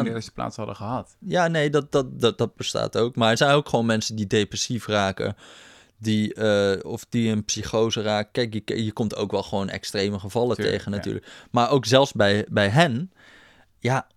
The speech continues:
Speaker 2: om dan al die zekerheid weg te nemen, dat duwt ze alleen maar verder de
Speaker 1: Ja.
Speaker 2: put in, zeg maar. Dus wat, wat wil je bereiken? Denk je dat zo iemand in een psychose gaat reageren op, eh, gedragsprikkels?
Speaker 1: Ja.
Speaker 2: Wat, eh, wat de hel, op mensen met een verslaving.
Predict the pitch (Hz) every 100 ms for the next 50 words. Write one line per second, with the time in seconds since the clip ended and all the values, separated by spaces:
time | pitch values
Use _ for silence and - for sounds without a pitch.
0 | _ 131 120 120 - 170 143 123 143 131
1 | 117 127 151 123 110 110 120 113 - 117
2 | 110 110 113 160 - 123 131 143 113 -
3 | 170 175 123 104 85 117 98 98 92 92
4 | 95 - 98 101 110 123 120 - 127 117
5 | 135 131 120 131 151 127 107 131 135 131
6 | 135 135 131 135 131 - 131 165 139 -
7 | 104 104 98 - 104 95 95 - 101 -
8 | 95 104 - - 98 104 98 - - _
9 | _ - - - 110 - 120 127 131 127
10 | 139 107 98 123 127 131 127 120 127 -
11 | 147 139 101 92 104